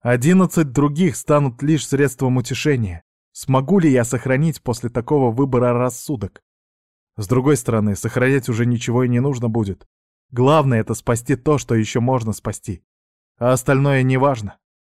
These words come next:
Я погулял ещё по городу со странной архитектурой, посчитал местные газеты, не без помощи гида кратко изучил культуру и быт этой проекции.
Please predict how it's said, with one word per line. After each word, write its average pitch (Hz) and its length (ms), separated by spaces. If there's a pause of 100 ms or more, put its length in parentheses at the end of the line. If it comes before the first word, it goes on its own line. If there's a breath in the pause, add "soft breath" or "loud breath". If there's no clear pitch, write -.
(520)
Я 131 320
погулял 143 560
ещё 127 400
по 117 160
городу 120 420
со 113 140
странной 123 400
архитектурой, 123 800
посчитал 143 520
местные 135 460
газеты, 127 720
не 123 160
без 123 160
помощи 123 400
гида 139 360
кратко 127 440
изучил 107 360
культуру 143 500 (480)
и 139 100
быт 139 300
этой 120 220
проекции. 107 720